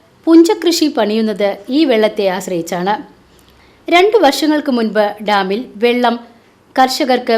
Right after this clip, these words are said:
വേണ്ടത്ര രീതിയിൽ കിട്ടാത്തതിനെ തുടർന്ന് ഡാമിൻ്റെ ചങ്ങലപ്പൂട്ട് പൊളിച്ച ചരിത്രവും ഇവിടുത്തുകാർക്ക് പറയുവാനുണ്ട്. ഇത്തവണ ഡാമിൽ നിറയെ വെള്ളം കെട്ടി നിൽക്കുന്നത് കൊണ്ട് തന്നെ കർഷകർക്ക് കൃഷി ആവശ്യത്തിന്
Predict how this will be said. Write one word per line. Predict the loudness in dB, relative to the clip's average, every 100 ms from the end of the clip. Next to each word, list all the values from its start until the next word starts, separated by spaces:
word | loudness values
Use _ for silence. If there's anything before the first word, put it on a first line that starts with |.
| 2
വേണ്ടത്ര | 2 2 0 -2 -2 -2
രീതിയിൽ | -2 -2 -4 -6
കിട്ടാത്തതിനെ | -4 -2 -2 -2 -2 -4
തുടർന്ന് | -2 -2 -2 -6 -8 -16 _ 0
ഡാമിൻ്റെ | 2 4 2 0 0 0 -6 -20 -20 _ -2
ചങ്ങലപ്പൂട്ട് | 2 4 4 2 0 -2 -2
പൊളിച്ച | -2 -2 -2 -4 -2 -4
ചരിത്രവും | -4 -4 -2 -2 -4 -12 -20 _ -4
ഇവിടുത്തുകാർക്ക് | 0 -2 -2 -2 -4 -4 -14 -6
പറയുവാനുണ്ട്. | -2 -2 -2 -4 -6 -4 -4 -6 -16 _ _ _ _ _ _ _ _ -6 -6
ഇത്തവണ | 0 2 4 4 0 -2
ഡാമിൽ | 0 0 0 -2 -2
നിറയെ | -2 0 0 0
വെള്ളം | -2 -2 -4
കെട്ടി | -4 -4 -6
നിൽക്കുന്നത് | -6 -6 -6 -6
കൊണ്ട് | -6 -6
തന്നെ | -6 -4 -6 -10 -20 _
കർഷകർക്ക് | -2 -2 -2 -4 -4 -4 -6 -8 -20 _ _ -2
കൃഷി | -2 2 2
ആവശ്യത്തിന് | 2 0 -6 -6 -6